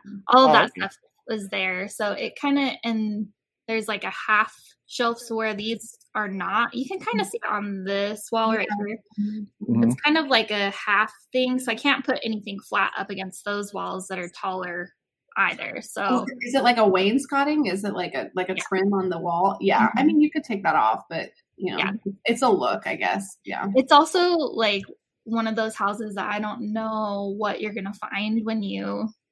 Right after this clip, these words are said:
Speaker 3: Mm.
Speaker 2: Start cracking
Speaker 1: when you
Speaker 2: stuff open. <laughs>
Speaker 1: <laughs> Yeah,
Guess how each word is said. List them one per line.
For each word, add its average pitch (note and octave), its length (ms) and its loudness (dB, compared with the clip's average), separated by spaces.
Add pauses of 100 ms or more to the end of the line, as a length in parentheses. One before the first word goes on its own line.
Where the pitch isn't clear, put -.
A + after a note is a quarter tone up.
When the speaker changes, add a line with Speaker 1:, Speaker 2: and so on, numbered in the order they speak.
Speaker 3:
Mm. B3+ 320 2
Speaker 2:
Start G3 220 0
cracking - 240 8
Speaker 1:
when A#3+ 80 6
you - 80 2
Speaker 2:
stuff B2+ 180 10
open. B2+ 420 12
<laughs> - 80 -20
Speaker 1:
<laughs> - 100 0
Yeah, D4 480 10